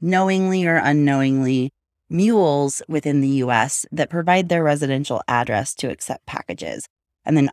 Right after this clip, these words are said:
often they will reship them to the intended fraudster overseas.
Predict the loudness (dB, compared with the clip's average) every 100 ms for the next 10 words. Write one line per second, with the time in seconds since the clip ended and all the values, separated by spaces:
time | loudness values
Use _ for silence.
0 | -2 -2 -2 0 0 2 0 0 0 0
1 | 0 -2 -4 -2 -2 -2 -2 0 2 0
2 | -4 _ _ _ _ -4 0 0 0 -2
3 | -4 -10 _ _ _ _ _ _ _ _
4 | -4 -2 0 -2 -4 -2 -2 -4 -2 0
5 | 0 -4 -6 -6 -6 -8 -8 -8 -8 -8
6 | -8 -12